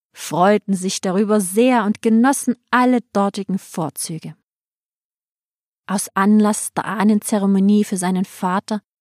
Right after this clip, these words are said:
verteilte Rama viele Juwelen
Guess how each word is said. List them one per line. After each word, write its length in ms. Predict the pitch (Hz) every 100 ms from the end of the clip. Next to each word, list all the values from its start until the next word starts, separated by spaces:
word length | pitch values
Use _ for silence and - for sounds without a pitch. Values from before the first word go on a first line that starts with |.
| _ _
verteilte 580 | - 208 226 262 277 240
Rama 300 | 254 262 262
viele 420 | - 285 294 277
Juwelen 680 | 240 247 196 220 233 233